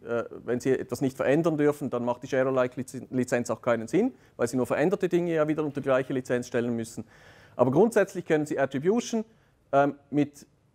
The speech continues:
dem kombinieren, Sie können es mit Non-Commercial kombinieren und Sie können es mit Share-alike kombinieren und die zwei untereinander und die zwei untereinander. Ähm,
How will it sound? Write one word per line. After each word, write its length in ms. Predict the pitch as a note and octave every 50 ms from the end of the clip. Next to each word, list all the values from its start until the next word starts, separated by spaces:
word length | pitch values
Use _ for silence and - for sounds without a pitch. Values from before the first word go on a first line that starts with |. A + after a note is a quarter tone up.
| _ _ _ _ _ _
dem 300 | - E3+ F3+ G#3 A3+ A3
kombinieren, 520 | - - G#3+ G3+ F#3+ G3+ F3 F3 F3 F3+ E3+
Sie 80 | -
können 180 | C3 - C#3 B2
es 60 | -
mit 80 | - -
Non-Commercial 600 | C3 C#3+ D#3+ - - E3 D#3 D3+ C#3+ - D#3 B2
kombinieren 480 | - D3 C3 B2 C3 B2+ B2 B2+ -
und 100 | - A#2
Sie 60 | - A2
können 160 | - B2 A2+
es 80 | A2
mit 120 | - A2 -
Share-alike 400 | - A2 A2+ A#2+ B2 A#2 A2+ -
kombinieren 420 | - A2+ A2 A2+ A2 A2 A2+ G2
und 140 | B2 B2 -
die 160 | E3 F3 F#3
zwei 240 | - - F#3+ E3+ D#3+
untereinander 560 | D#3+ D#3 C#3+ E3 C#3+ C3+ B2 B2 B2 B2 -
und 160 | G2+ A2+ -
die 140 | - A2 G#2+
zwei 220 | - - G#2+ G2+ F#2
untereinander. 500 | G2 G2 - F#2+ F2+ - - - - - - _ _ _ _ _ - _ _ - - - - - - _ _ - - - - - - _ _ _ _ _ - -
Ähm, 360 | - D3+ D#3+ E3 E3 E3 E3